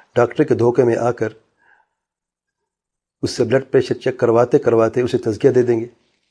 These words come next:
ایسے ہی سبحانک ھذا بہتان عظیم۔ اور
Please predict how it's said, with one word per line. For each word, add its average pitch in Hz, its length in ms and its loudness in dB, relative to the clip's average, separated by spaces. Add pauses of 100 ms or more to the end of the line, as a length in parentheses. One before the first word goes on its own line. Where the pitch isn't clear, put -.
(220)
ایسے 120 280 -4
ہی 117 80 -6 (1040)
سبحانک 113 380 -4
ھذا 120 240 0
بہتان 107 380 -6
عظیم۔ 95 360 -10 (920)
اور 135 140 6